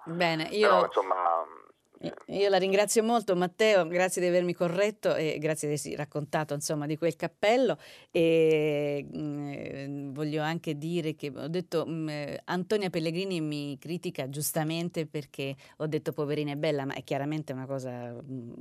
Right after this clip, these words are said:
Speaker 1: volevo, era una autoironia, era una cosa ironica, mm, beata lei che è così bella. Ehm, un'altra telefonata,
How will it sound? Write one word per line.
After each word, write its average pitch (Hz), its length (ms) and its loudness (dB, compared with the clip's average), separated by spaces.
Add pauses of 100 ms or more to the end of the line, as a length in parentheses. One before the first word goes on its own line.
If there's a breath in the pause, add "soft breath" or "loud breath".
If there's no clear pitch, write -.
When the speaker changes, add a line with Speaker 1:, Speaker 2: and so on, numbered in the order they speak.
Speaker 1:
volevo, 127 280 -10
era 135 300 -8
una 135 160 -8 (220)
autoironia, 165 840 2
era 143 320 0
una 135 200 -4
cosa 139 260 -2
ironica, 143 720 -2
mm, 131 160 -8 (220)
beata 147 360 0
lei 170 180 4
che 135 120 -6
è 127 60 -8
così 131 220 -8
bella. - 340 -8 (420 loud breath)
Ehm, 165 880 2
un'altra 170 760 0
telefonata, 175 640 -2